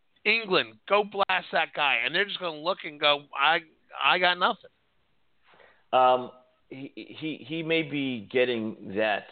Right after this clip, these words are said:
Speaker 2: um, uh, view from those of us who are not members of, uh, his core.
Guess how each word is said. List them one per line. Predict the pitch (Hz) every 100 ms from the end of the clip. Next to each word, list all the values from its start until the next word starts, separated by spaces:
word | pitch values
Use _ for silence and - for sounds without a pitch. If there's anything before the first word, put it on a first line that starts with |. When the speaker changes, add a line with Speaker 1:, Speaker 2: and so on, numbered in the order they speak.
| - _ -
Speaker 2:
um, | 98 92 82 82 - _ _ _ _ _ _ _
uh, | - 90 90
view | - 95 113 110 107 95 98 _ - -
from | 101 95 - 73 98
those | 110 107 107 101 98
of | 98
us | 101 95 - 87
who | 104 98
are | 95
not | 95 98 95 - _
members | 101 101 98 98 92 - -
of, | 98 92 90 - - 98
uh, | 92 90 -
his | 98 90
core. | - 131 127